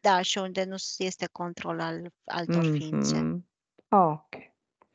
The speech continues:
Speaker 2: Atunci, dacă nu mai vrea așa, astfel de experiențe, să cheme să-i vină la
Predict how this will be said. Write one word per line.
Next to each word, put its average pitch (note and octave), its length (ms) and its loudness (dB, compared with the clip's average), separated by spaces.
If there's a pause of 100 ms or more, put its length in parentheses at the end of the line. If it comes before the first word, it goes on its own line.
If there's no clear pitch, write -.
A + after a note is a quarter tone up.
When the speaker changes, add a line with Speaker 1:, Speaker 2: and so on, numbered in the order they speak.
(540)
Speaker 2:
Atunci, C4+ 320 8
dacă A#3+ 340 8
nu A#3 100 6
mai A3 200 6
vrea F#3 300 4
așa, F3 500 -2
astfel E3+ 280 -4
de E3 80 -2
experiențe, E3 500 -2
să A3+ 160 0
cheme A#3+ 320 6
să-i F#3 240 2
vină F3 400 2
la G3+ 340 6